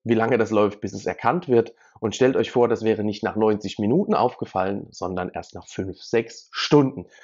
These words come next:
Der Schaden, er wäre wirklich immens gewesen.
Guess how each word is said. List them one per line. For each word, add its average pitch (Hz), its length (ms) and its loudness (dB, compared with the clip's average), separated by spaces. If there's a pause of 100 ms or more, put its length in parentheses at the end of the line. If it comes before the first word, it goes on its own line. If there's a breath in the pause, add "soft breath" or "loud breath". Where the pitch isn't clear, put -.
(180 soft breath)
Der 117 100 0
Schaden, 156 460 4
er 120 120 -2
wäre 113 300 2
wirklich 101 560 -6
immens 151 420 4
gewesen. 98 460 -6